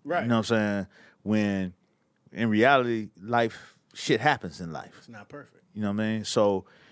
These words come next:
Speaker 2: you could, you could really get into her character a little
Speaker 1: Mm-hmm.
Speaker 2: more.
Speaker 1: Mm-hmm.
Speaker 2: Actually, more than any of the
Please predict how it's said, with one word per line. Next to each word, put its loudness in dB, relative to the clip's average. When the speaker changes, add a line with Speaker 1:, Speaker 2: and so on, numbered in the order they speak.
Speaker 2:
you 2
could, 4
you -2
could 4
really 4
get 2
into -2
her 0
character 2
a -4
little 0
Speaker 1:
Mm-hmm. -4
Speaker 2:
more. 0
Speaker 1:
Mm-hmm. -16
Speaker 2:
Actually, 0
more 8
than 2
any -2
of 4
the 4